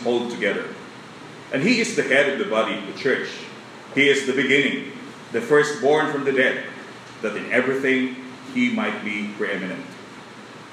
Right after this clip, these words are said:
From in, for in him all the fullness of God was pleased to dwell, and through him to reconcile to himself all things, whether on earth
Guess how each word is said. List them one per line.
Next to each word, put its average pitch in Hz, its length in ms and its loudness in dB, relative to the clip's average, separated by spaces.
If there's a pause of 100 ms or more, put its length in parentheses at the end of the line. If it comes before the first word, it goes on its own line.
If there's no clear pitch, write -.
(160)
From 123 180 4
in, 143 340 0
for 110 180 -2
in 147 160 4
him 156 420 0 (240)
all 151 320 8
the 127 80 -2
fullness 139 400 2
of 139 160 0
God 127 360 2
was 104 220 -4
pleased 113 320 -2
to 110 60 -8
dwell, 98 340 0 (640)
and 95 140 -4
through 131 320 4
him 123 400 0 (160)
to 101 80 -4
reconcile 113 560 2
to 113 140 -4
himself 110 480 0
all 156 200 2
things, 107 240 -2 (480)
whether 98 300 2
on 95 80 -6
earth 170 380 2